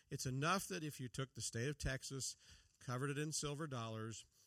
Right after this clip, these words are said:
X'd one, mixed them all up, and then randomly walked through the state, and you happened to pick up that one. Okay, that's the, the mathematical probabilities of one individual fulfilling eight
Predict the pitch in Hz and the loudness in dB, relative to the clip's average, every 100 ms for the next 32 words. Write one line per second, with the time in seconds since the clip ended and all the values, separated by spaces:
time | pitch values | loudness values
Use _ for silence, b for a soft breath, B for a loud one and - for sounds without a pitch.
0 | B _ - 117 - - 135 139 143 147 | B _ 2 2 4 2 0 2 2 2
1 | 147 151 117 - 143 143 143 139 135 131 | 0 -2 -4 -2 0 2 2 2 2 0
2 | 113 110 104 110 123 143 139 135 131 139 | -2 -2 0 4 4 4 4 4 4 0
3 | 139 127 - 127 127 139 117 107 92 127 | -2 -2 0 0 -2 -2 0 0 2 2
4 | - 131 123 120 117 110 - 107 107 104 | 0 -4 -4 -4 -2 -4 -4 -8 -8 -8
5 | 107 107 87 82 - _ _ _ _ _ | -6 -6 -6 -8 -16 _ _ _ _ _
6 | _ - 107 101 123 - - 135 - 113 | _ -12 -6 -2 -2 -2 -2 -4 -4 -4
7 | 113 117 - 117 131 127 131 - 123 135 | -2 -2 -2 -2 -2 -4 -6 -2 0 2
8 | 127 120 107 B B B B - 104 107 | 2 2 0 B B B B -4 0 2
9 | 117 165 196 202 170 127 135 131 B B | 4 6 4 4 4 4 2 0 B B
10 | B B - 131 101 151 139 123 - - | B B -6 -4 -2 0 0 -2 -4 2
11 | 185 170 - - | 4 4 2 -2